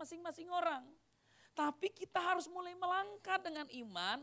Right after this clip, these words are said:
sekalipun yang kita punya baru Roh Kudus. Kita belum punya gambaran, karunia saya apa, panggilan saya apa, enggak. Tapi melangkah aja dulu, karena kita punya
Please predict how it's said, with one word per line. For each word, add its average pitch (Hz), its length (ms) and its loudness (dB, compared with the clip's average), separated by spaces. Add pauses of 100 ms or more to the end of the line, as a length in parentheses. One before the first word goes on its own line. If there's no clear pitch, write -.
(160)
sekalipun 339 640 -2
yang 370 160 -4
kita 330 160 4
punya 330 260 -6
baru 349 220 6
Roh 349 200 4
Kudus. 370 520 -2 (240)
Kita 392 240 0
belum 339 240 -2
punya 349 180 -6
gambaran, 349 540 4
karunia 208 480 0
saya 220 400 -4
apa, 277 640 4 (240)
panggilan 208 480 2
saya 233 320 -4
apa, 262 480 0
enggak. 381 460 4 (680)
Tapi 311 300 -2
melangkah 392 580 2
aja 427 220 0
dulu, 440 480 4
karena 330 260 -4
kita 370 300 6
punya 359 320 8